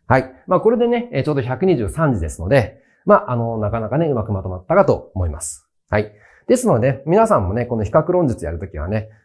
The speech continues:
まあ、しっかりね、えー、どこをポイントとして比較していくのか、まあ、これまずね、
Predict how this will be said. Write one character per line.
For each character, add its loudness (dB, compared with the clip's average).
ま 4
あ、 4
し 0
っ 2
か 2
り 4
ね、 -2
え 0
ー、 -4
ど 6
こ 6
を 6
ポ 2
イ 2
ン 0
ト -2
と -2
し -6
て 4
比 -4
較 0
し -8
て 0
い -2
く -4
の -6
か、 0
ま 4
あ、 4
こ 4
れ 4
ま 4
ず 0
ね、 0